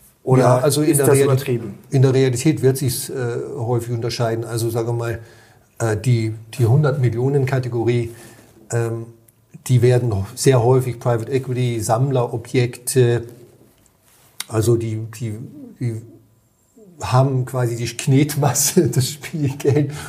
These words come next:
Speaker 2: um, äh, dann auch, äh, zu sagen, okay, äh, ich hab ein Ferienhaus,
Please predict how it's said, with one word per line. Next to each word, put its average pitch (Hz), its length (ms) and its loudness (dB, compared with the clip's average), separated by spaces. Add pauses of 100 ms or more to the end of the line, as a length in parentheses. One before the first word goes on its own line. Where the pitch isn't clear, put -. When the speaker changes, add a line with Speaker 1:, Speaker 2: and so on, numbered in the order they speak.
(180)
Speaker 2:
um, 127 300 0 (260)
äh, 123 280 2
dann 127 280 0
auch, 120 340 -2 (360)
äh, 120 180 -2
zu 117 120 -2
sagen, 117 280 0
okay, 123 480 -2
äh, 127 180 -4
ich 127 180 -6
hab 131 240 -2
ein 117 200 -2 (200)
Ferienhaus, 123 1000 2